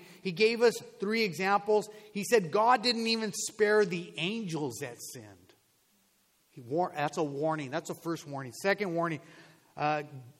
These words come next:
God didn't spare the ancient world. Here, Noah preached for a hundred years that destruction was coming.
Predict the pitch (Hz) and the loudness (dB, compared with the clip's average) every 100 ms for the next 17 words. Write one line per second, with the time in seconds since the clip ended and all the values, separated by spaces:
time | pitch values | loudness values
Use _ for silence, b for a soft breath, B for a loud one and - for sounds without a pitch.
0 | _ _ _ - 143 156 170 202 165 202 | _ _ _ -20 -4 2 4 4 2 -2
1 | 196 185 - - 196 196 175 175 - 180 | -2 -6 -4 2 4 4 2 -4 -4 -4
2 | 190 185 160 147 151 156 143 120 b b | -4 -8 -10 -8 -4 -2 -2 -6 b b
3 | b 233 247 240 170 170 202 262 262 247 | b 2 4 2 -2 0 2 6 6 4
4 | - 262 262 - 196 147 185 240 254 185 | -2 -2 -2 -4 -4 -4 -4 -4 -4 -4
5 | 170 196 220 220 156 113 - 156 151 170 | -2 2 6 6 4 -4 -4 -4 0 0
6 | 160 - 190 220 - 233 190 156 - - | -2 0 4 4 4 0 2 -2 -4 -4
7 | 190 185 123 | -2 -2 -6